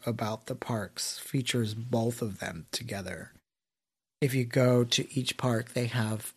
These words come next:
pamphlets and brochures that link them. Uh, they're really, it's just connected by a road. It, it's a little bit of a drive, but they're, they're right next to each other.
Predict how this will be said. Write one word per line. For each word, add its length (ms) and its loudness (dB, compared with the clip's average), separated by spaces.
pamphlets 560 -2
and 100 -2
brochures 600 -4
that 160 -8
link 240 -2
them. 360 -6
Uh, 260 -6
they're 160 8
really, 260 6
it's 280 0
just 160 -2
connected 400 4
by 120 6
a 120 4
road. 300 0
It, 120 -4
it's 160 -6
a 60 6
little 200 10
bit 120 8
of 100 6
a 80 4
drive, 320 -2
but 160 -8
they're, 240 -2
they're 240 -4
right 320 -2
next 240 -10
to 60 -12
each 180 -8
other. 220 -6